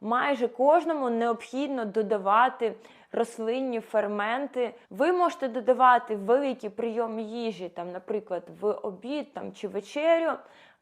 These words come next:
Рослинні ферменти я раджу саме оці. Я дуже багато перепробувала різних з айхербу,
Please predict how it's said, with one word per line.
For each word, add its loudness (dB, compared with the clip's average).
Рослинні -4
ферменти -4
я 4
раджу 0
саме 0
оці. -4
Я 6
дуже 0
багато 4
перепробувала -2
різних -4
з -10
айхербу, 2